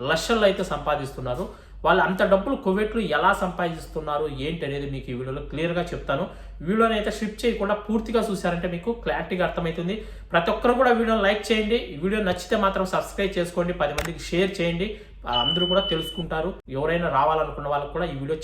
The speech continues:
చాలా ఉపయోగపడుతుంది. ఇంకా వీడియోలోకి వెళ్ళిపోదాం. కువైట్లో సాలూన్ వర్క్ అనేది ఎలా ఉంటుందనేది మీకు ఫస్ట్ చెప్తాను. కువైట్లో సాలూన్ వర్క్ సేమ్ ఇండియాలో ఎలా ఉంటుందో కువైట్లో కూడా అలానే ఉంటుంది. ఏమంటే కొద్దిగా డిఫరెన్స్ ఉంటుంది.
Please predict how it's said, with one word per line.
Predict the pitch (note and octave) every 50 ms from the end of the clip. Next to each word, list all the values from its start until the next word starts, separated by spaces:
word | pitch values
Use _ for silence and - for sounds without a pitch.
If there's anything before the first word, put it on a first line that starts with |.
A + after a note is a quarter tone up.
| -
చాలా | B2 C3 C3+ C3+
ఉపయోగపడుతుంది. | B2+ A#2+ - C3 B2+ A#2 - - F#2+ G2 G2 - - F#2 F2+ - - - - - - - -
ఇంకా | B2 A#2 B2
వీడియోలోకి | A#2 B2+ C3+ C#3+ D3 C#3+ - D3
వెళ్ళిపోదాం. | C#3 C#3 C#3+ D#3 G3 A3 - - - - - -
కువైట్లో | - G3 G#3+ A#3+ B3+ C4 C4 C4 C4
సాలూన్ | B3 - - F3 F3 G3 A#3 A#3 A3+
వర్క్ | G#3 G3+ F#3+ G3 -
అనేది | F3+ E3 E3 E3 D#3 E3 G3+ - - - - -
ఎలా | - D3 D3+ E3+ G3+ G#3+
ఉంటుందనేది | G#3 F#3+ F3+ - F3+ E3 D#3 D3 D3 D3 D3 D3 C#3+
మీకు | C#3 B2+ - - C#3
ఫస్ట్ | B2+ - - D3+
చెప్తాను. | - - C3+ - - - A#2+ A#2 C3 D#3 - - - - - - - -
కువైట్లో | E3+ E3+ F#3 A3+ A#3 A#3 A#3 A#3+ A#3
సాలూన్ | A3+ - F#3+ D3 D#3+ F3+ F#3+ F#3+
వర్క్ | F3+ F3+ F3 - E3+
సేమ్ | - - - F3 F#3+ G3+ F#3+ D#3+
ఇండియాలో | D#3+ D#3+ F3 F3 F3+ F3+ F#3
ఎలా | E3+ D3 C3+ C#3+ C#3+
ఉంటుందో | C#3+ C#3 C3 C#3+ C3+ C#3+ E3+ G3+ - - -
కువైట్లో | - C3+ C#3+ D3+ D3 - D3 C#3+
కూడా | D3 D3+ D3+
అలానే | C3 B2+ C3 C3 B2+
ఉంటుంది. | B2 A#2+ - C3 E3+ - - - C#3+
ఏమంటే | F3 F#3 F#3+ G3+
కొద్దిగా | - - F3+ E3+ D#3+ - F#3 G3
డిఫరెన్స్ | F#3 C#3+ - D3+ C#3 - G3+ G#3 G#3 - -
ఉంటుంది. | D#3 C3+ C#3 B2+ B2+ E3 A3 A3